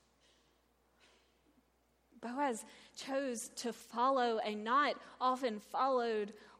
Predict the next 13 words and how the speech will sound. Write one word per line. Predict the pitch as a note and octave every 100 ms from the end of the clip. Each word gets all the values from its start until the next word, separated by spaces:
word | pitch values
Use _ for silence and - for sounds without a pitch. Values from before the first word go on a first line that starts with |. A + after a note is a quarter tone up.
| -
law | A3+ B3+ C4 A#3+
that | G#3
God | A#3 C4+ C4+
had | C4+ G#3
given | B3+ C4+ A#3+
the | A3+
Hebrew | - C#4+ B3 G#3
people | - C4+ C#4 A3
to | G#3 -
provide | A3 F#3+ A#3 C4 C4 B3
for | G#3
the | F#3+
hungry | - D4 C#4+ B3 A3